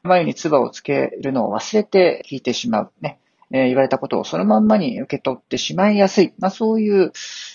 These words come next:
側面もあると思うんですよね。ですから、えー、学校というのは、えー、自分たちのことを語るときには自制的、特に未来のことを語るときには、えー、自制的に語らなければいけない。まあ、そういう倫理観が、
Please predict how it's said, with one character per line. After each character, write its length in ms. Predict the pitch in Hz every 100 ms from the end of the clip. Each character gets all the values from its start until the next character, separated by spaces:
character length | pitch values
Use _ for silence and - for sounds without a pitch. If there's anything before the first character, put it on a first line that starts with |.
| -
側 320 | - 160 170
面 220 | 165 135
も 100 | 110
あ 80 | 135
る 80 | 127
と 140 | -
思 80 | 123
う 40 | -
ん 20 |
で 80 | -
す 120 | -
よ 100 | -
ね。 180 | 156 151 _ - _
で 120 | 202
す 140 | 202 -
か 160 | 214
ら、 280 | 214 220 208
え 220 | 180 185
ー、 20 | 170
学 300 | 160 - _
校 240 | 170 156
と 140 | -
い 60 | 160
う 120 | 160
の 140 | 147 -
は、 280 | 202 208 190
え 180 | 165
ー、 20 | 160
自 180 | 139
分 240 | 135 143 131
た 140 | 123
ち 160 | 107 104
の 80 | 127
こ 100 | 110
と 140 | 143
を 20 |
語 140 | 123 120 123
る 60 |
と 100 | 113
き 60 | 143
に 60 |
は 40 | 123
自 180 | 113 113
制 140 | 151
的、 420 | 147 156 139 131 _ - -
特 220 | - 196
に 100 | 190
未 140 | 170 175
来 200 | 165 139
の 120 | 117
こ 100 | -
と 140 | -
を 40 | 110
語 120 | - 131
る 60 | 123
と 120 | 170
き 120 | 214
に 80 | 196
は、 240 | 127 - _ -
え 80 |
ー、 20 | 123
自 160 | 120
制 160 | 143 170
的 180 | 175 160
に 240 | 147 120 _ _ _
語 80 | - 127
ら 100 | 131
な 140 | 127 135
け 120 | -
れ 120 | 180
ば 160 | 165 123
い 60 |
け 120 | - 120
な 140 | 117
い。 60 | -
ま 80 |
あ、 20 | 147
そ 140 | 170
う 60 | 170
い 40 |
う 80 | 165
倫 240 | 156 180
理 100 | 196
観 240 | 190 - -
が、 220 | - -